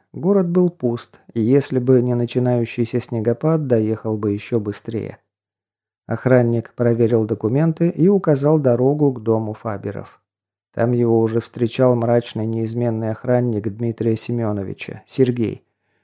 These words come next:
Заехав в распахнутые ворота, Радим припарковался перед гаражом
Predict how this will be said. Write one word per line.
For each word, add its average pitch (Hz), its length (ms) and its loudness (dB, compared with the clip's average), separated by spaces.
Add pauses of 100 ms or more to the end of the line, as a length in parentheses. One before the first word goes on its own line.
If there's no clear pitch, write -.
(280)
Заехав 160 540 0
в 120 80 -4
распахнутые 110 720 -2
ворота, 180 560 0
Радим 131 420 0
припарковался 135 840 0
перед 135 280 4
гаражом 127 540 2